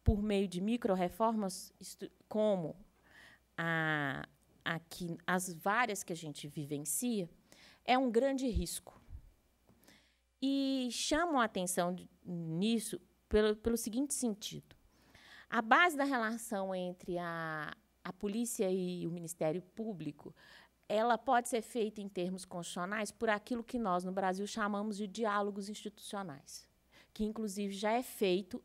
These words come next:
em outros âmbitos de política, é, como, por exemplo, na questão da saúde,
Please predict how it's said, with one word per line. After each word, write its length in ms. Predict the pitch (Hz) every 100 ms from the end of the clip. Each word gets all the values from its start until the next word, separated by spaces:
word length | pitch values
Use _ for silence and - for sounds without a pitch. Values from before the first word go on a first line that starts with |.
| _
em 180 | 254 240
outros 560 | 220 220 240 240 240 214
âmbitos 480 | 208 202 208 214
de 120 | 190 202
política, 840 | - 233 214 214 226 - 220 240 - - - _ 185
é, 300 | 202 196 185
como, 460 | 208 214 202 196
por 220 | 196 208
exemplo, 480 | 196 185 190 190 214
na 140 | 208 196
questão 380 | 196 - 175
da 100 | 175
saúde, 720 | 185 269 247 220 214 190 208